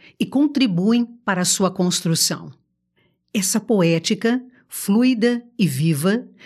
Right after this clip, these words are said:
que reverencia o que foi e perspectiva o que pode vir a ser, que cultiva a tradição e aposta na transgressão criadora e inventiva, é o que interessa à exposição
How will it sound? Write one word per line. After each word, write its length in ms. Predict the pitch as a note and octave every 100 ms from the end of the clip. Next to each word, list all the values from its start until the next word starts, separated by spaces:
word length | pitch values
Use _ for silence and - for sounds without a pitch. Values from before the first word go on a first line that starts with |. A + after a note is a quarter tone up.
| -
que 80 | G3
reverencia 800 | E3+ E3+ G#3+ G#3+ A3 - C#4 B3+
o 60 |
que 160 | G#3+ F#3+
foi 560 | - - G#3+ F#3+ C3+ - _ _
e 100 | A3
perspectiva 1120 | F#3 G3+ - - G3+ - - A#3+ A#3 C3+ D#3+ - _ _ _ _
o 60 | F3+
que 160 | -
pode 420 | C#3 F#3 F3+ D3+ D#3+
vir 220 | C#3 D#3+
a 60 | D3+
ser, 420 | - A3 A3+ E3+ - - _ _ - -
que 120 | -
cultiva 840 | - B3 - - C4 C4 C3 E3 - _ - -
a 80 | G3
tradição 840 | F#3+ G#3 F3 F#3 - - A#3+ C#4
e 140 | G3 E3+
aposta 720 | D3+ - G3 G3 F#3 - F3
na 160 | E3 D#3+
transgressão 840 | F3+ F#3+ D3 D#3+ D#3+ - G#3 G#3
criadora 960 | G#3 F#3 F3+ C#3 C3+ F#3 G3 D#3+ - - _ _
e 100 | G3
inventiva, 1000 | F#3 G#3+ F3 D3+ - A3 A3+ C#3+ - C3 _ _ _ _ _
é 60 | A3
o 40 |
que 140 | G#3 B3+
interessa 760 | B3 A#3+ F#3+ F3+ F#3+ - G#3 - -
à 200 | E3+ D3+
exposição 1120 | F#3 G#3+ - - F3+ E3 G#3+ - F#3 G#3 -